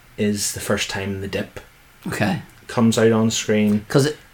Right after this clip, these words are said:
Speaker 2: apparently the Dip is actually made of stuff that actually, you know,
Speaker 1: Erases.
Speaker 2: it actually erases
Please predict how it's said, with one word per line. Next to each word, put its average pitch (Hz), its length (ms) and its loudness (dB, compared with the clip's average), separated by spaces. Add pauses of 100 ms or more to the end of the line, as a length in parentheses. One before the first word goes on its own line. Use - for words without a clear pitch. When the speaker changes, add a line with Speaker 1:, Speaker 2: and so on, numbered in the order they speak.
(160)
Speaker 2:
apparently 135 480 4
the 113 140 2
Dip 123 380 0
is 110 120 -2
actually 107 280 0
made 104 540 2
of 101 420 -2
stuff - 480 0
that 110 200 2
actually, 101 640 -4 (800)
you 135 120 4
know, 113 220 6 (400)
Speaker 1:
Erases. 113 680 2
Speaker 2:
it 123 120 4
actually 113 300 4
erases 107 720 0